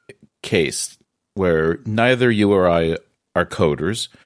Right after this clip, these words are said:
We're not super tech people, but we use tech. There's a certain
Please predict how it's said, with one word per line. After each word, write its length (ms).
We're 80
not 240
super 360
tech 380
people, 500
but 180
we 120
use 400
tech. 400
There's 240
a 80
certain 640